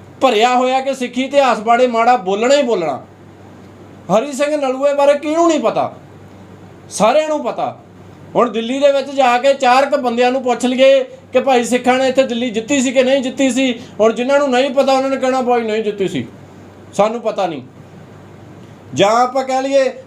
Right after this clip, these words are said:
ਕਿ ਹੁਣ ਅਫਗਾਨਿਸਤਾਨ ਦੇ ਵਿੱਚ, ਅਫਗਾਨਿਸਤਾਨ ਦੇ ਵਿੱਚ ਇਹਨੇ ਚਾਰ ਸਲਾੜੂਆਂ ਨੂੰ ਪੁੱਛ ਲਿਆ, ਉਹ ਕਹਿੰਦੇ ਵੀ ਨਹੀਂ ਜੀ, ਹੋ ਸਕਦਾ ਇਹਨੇ ਉਹਨਾਂ ਚਾਰ ਸਲਾੜੂਆਂ ਨੂੰ ਪੈਸੇ ਹੀ ਦੇਤੇ ਹੋਣ ਵੀ ਐਂ ਬੋਲ ਦਿਓ ਬਾਈ, ਕਿਉਂਕਿ ਯੂਟਿਊਬਰ ਆ, ਪੈਸੇ ਕਮਾਉਣੇ ਆ, ਜੋ ਮਰਜ਼ੀ ਕਹਿ ਸਕਦਾ।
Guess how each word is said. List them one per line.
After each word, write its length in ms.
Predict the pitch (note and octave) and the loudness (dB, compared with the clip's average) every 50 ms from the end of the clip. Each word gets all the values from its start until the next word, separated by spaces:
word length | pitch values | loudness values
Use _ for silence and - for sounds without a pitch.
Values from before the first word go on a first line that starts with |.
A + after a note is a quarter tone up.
| - - | -10 -2
ਕਿ 60 | - B3 | 0 0
ਹੁਣ 200 | B3+ B3+ C4 B3+ | 0 0 0 -4
ਅਫਗਾਨਿਸਤਾਨ 680 | A3+ A3+ A3 A3 A3 A3+ B3 B3+ G#3+ - B3+ C4 C4 C4 | -4 -2 0 0 2 2 0 0 0 2 2 2 2 2
ਦੇ 100 | C4+ C4 | 2 2
ਵਿੱਚ, 240 | B3+ B3 A#3+ B3 B3+ | 0 -2 -2 -2 -2
ਅਫਗਾਨਿਸਤਾਨ 600 | B3+ B3 A3+ A#3 A#3 A#3+ B3 A#3+ C4 B3+ B3+ C4 | -2 -2 -2 0 0 0 0 0 0 0 2 0
ਦੇ 60 | C4 | 0
ਵਿੱਚ 180 | C4 B3+ B3 B3+ | -2 -2 -2 -2
ਇਹਨੇ 140 | C4 B3+ B3 | -4 -2 0
ਚਾਰ 240 | B3 A#3+ A3+ A3+ A3 | 2 2 2 2 0
ਸਲਾੜੂਆਂ 400 | A3 B3 B3 B3+ B3+ C4+ C4+ C4 | 0 0 0 2 2 0 -2 -2
ਨੂੰ 100 | C4 A#3 | -2 -2
ਪੁੱਛ 220 | A#3+ A3+ A#3 A#3+ | -4 -4 -2 -2
ਲਿਆ, 320 | A#3 B3+ C4 C4 A3 - - - - - - - | 2 4 4 4 2 0 -6 -12 -20 -10 -4 -2
ਉਹ 100 | A3+ A#3 | 0 0
ਕਹਿੰਦੇ 200 | B3 B3+ B3+ B3+ | 2 2 2 0
ਵੀ 80 | B3+ A#3+ | 0 2
ਨਹੀਂ 240 | A#3 A3+ B3 B3+ A#3 | 2 2 2 2 0
ਜੀ, 220 | A3+ G3 D3+ - - - - - - - - - - | -2 -4 -4 -6 -12 -18 -20 -20 -20 -20 -14 -4 0
ਹੋ 140 | D#3 F#3 G3+ | 0 2 2
ਸਕਦਾ 440 | G3 A#3 A#3+ A#3 B3 B3 C#4 C#4 C#4 | 4 2 2 2 2 0 2 2 2
ਇਹਨੇ 300 | C#4 - A#3 A3+ B3 B3+ | 0 0 -2 -2 -2 -2
ਉਹਨਾਂ 220 | B3+ B3+ B3+ C4 B3+ | -2 -2 -2 -2 0
ਚਾਰ 260 | - B3 A3+ A#3 A3+ | 2 2 2 2 0
ਸਲਾੜੂਆਂ 400 | A3+ B3 B3 B3+ B3+ C4 C4+ C4 | -2 -2 -2 -2 -2 -2 -4 -6
ਨੂੰ 80 | C4 A#3 | -4 0
ਪੈਸੇ 260 | A#3+ A#3 A3+ A3+ B3+ | 0 0 2 2 0
ਹੀ 60 | C4+ | 0
ਦੇਤੇ 280 | B3+ C4 B3 B3 B3 B3 | 2 2 2 2 2 2
ਹੋਣ 180 | B3+ B3 A3+ G3+ - - - - - - - - - - | 2 2 0 -2 -6 -10 -18 -20 -20 -20 -20 -20 -14 -4
ਵੀ 100 | F3+ G#3+ | 0 2
ਐਂ 180 | A#3+ A#3+ A#3+ B3 | 4 4 4 2
ਬੋਲ 260 | B3 A#3+ A3+ G#3+ G#3 G#3 | 2 2 2 2 2 2
ਦਿਓ 140 | A3 A3 | 0 0
ਬਾਈ, 160 | G#3+ G#3+ G3+ G3 G3 F#3+ - - - - - - - - - - - - - - - - - | 0 0 -2 -4 -6 -10 -18 -20 -20 -20 -20 -20 -20 -20 -20 -20 -20 -20 -20 -20 -20 -10 -6
ਕਿਉਂਕਿ 220 | C#3+ F3 F#3 B3 | -4 -2 0 0
ਯੂਟਿਊਬਰ 540 | B3+ A3+ A#3 B3 C4+ B3+ D4 D4 D4 D4+ C#4+ | 0 2 2 0 2 2 2 2 4 4 4
ਆ, 200 | C#4+ D4 D4 D4 - - - - - - - | 4 2 0 -2 -6 -12 -20 -20 -8 -4 0
ਪੈਸੇ 320 | G3+ G3+ G#3+ A3 C#4 C#4 | 0 0 0 0 0 0
ਕਮਾਉਣੇ 420 | C4+ C#4+ C#4+ C#4 B3+ B3+ C4 C4+ C#4 | 0 -2 -4 -4 -4 -2 -2 -2 0
ਆ, 80 | C#4 C4 | -2 -2
ਜੋ 260 | A3+ F#3 G#3+ A#3 A#3 | -2 0 0 2 2
ਮਰਜ਼ੀ 320 | A3 G#3+ - G#3+ C4 C#4 | 2 2 0 0 -2 0
ਕਹਿ 200 | B3 C4+ C4 C4+ C4 | 2 2 2 2 2
ਸਕਦਾ। 360 | C4 B3+ A#3+ A#3+ B3+ B3 | 0 -2 0 2 2 2